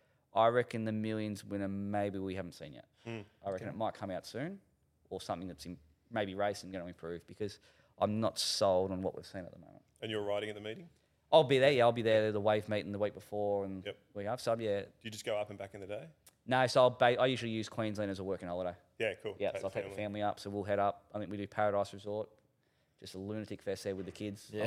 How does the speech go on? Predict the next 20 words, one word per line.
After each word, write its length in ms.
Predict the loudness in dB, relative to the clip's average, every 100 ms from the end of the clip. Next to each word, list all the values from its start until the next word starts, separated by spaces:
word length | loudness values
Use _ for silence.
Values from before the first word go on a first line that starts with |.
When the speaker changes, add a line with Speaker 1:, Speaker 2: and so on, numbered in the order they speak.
| -2
Speaker 3:
Yeah. 160 | -4
Speaker 1:
the, 540 | -4 -2 -2 -2 -6 -10
Speaker 3:
<laughs> 100 | -12
Speaker 1:
you 80 | -6
know, 60 | -6
ten 200 | -4 0
days 200 | 0 2
out 140 | -2
for 60 | -2
Millions. 500 | -2 -2 -2 -6 -6
We're 80 | -2
there 160 | 0 0
for 100 | -4
a 20 |
few 160 | -4 2
days, 380 | 2 2 0
then 100 | -4
I 60 | -2
ride 240 | 2 0 0
Wave, 400 | 2 2 2 -2